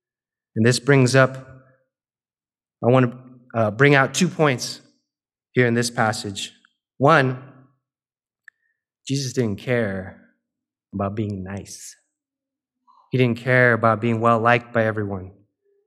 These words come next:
He cared about the truth. And I said earlier, things were going great in the book of Luke.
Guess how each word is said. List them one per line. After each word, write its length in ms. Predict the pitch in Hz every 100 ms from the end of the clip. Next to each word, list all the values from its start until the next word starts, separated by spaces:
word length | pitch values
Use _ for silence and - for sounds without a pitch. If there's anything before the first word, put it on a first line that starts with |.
| -
He 60 | 117
cared 260 | 147 135
about 200 | 117 120
the 60 | -
truth. 540 | - 139 110 - - - _ _ _ _ _ _ _ _ _ _ _
And 80 | 131
I 60 | 139
said 480 | 139 180 180 170 - -
earlier, 720 | 175 208 208 170 151 - - -
things 180 | 190 175
were 80 | 170
going 260 | 185 175
great 260 | 151 208 202
in 40 |
the 80 | 180
book 220 | 165 156
of 120 | 143
Luke. 340 | 127 131 110